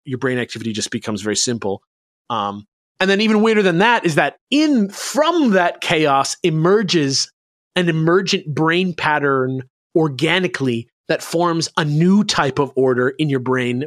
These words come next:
with your brain waves that results in a fully transportative waking experience.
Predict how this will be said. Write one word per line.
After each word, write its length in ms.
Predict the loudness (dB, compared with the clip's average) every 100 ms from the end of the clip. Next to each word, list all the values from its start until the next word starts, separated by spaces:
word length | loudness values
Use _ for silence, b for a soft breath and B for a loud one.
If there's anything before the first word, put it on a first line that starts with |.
| -4
with 140 | -2
your 80 | 0
brain 260 | 0 -2 -2
waves 380 | -2 -4 -8 _ _ _ _ _
that 240 | -2 -2 -2
results 520 | -2 0 0 0 -2 -4
in 120 | -2
a 100 | -2
fully 460 | -4 -2 0 2 0
transportative 1040 | 0 -2 -4 0 2 2 2 2 0 -6 _ _ _ _ _ -20
waking 840 | -8 0 2 2 2 2 2 0
experience. 840 | -4 -4 -2 0 0 -6 -8 -10